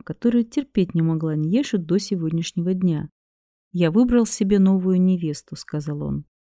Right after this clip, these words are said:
"Ньеша должна быть готова вовремя, понятно?" Халима округлила глаза, посмотрев на короля. "Проблема?" спросил он. Она сразу опустила голову. "Нет, Ваше Величество".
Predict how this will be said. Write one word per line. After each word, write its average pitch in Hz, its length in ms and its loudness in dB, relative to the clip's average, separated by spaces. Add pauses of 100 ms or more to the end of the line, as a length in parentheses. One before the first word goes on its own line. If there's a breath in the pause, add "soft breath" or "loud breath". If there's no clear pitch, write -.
(260)
"Ньеша 208 440 6
должна 180 440 2
быть 175 200 -2
готова 160 380 -2
вовремя, 151 560 -4
понятно?" 180 680 0 (560)
Халима 165 520 0
округлила 156 520 -2
глаза, 151 460 -2
посмотрев 160 600 -4
на 165 60 -4
короля. 165 500 -4 (440)
"Проблема?" 165 640 4 (500)
спросил 220 520 -2
он. 220 300 0 (640)
Она 165 200 2
сразу 208 400 0
опустила 185 540 -4
голову. 156 520 -4 (300)
"Нет, 208 340 8
Ваше 165 280 -4
Величество". 160 680 -10